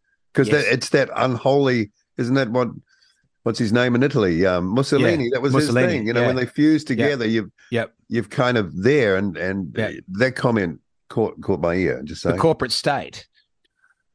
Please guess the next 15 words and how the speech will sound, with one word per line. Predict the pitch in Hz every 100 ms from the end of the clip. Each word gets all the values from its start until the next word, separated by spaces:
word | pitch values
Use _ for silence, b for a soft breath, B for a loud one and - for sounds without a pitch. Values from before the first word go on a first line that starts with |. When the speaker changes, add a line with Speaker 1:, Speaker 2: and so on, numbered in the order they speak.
| -
Speaker 2:
Yes, | 170 208 90 -
and | 139
that's | 147 165 -
the | 127
irony, | 131 151 127
because | 101 104 127 107
someone, | - 135 120 104
like | 104 110
I |
said | 95 113
before, | 98 - 127 110
I've | 92 92
got | 98 90
this, | 92 - -
uh, | 95 90 85 82 78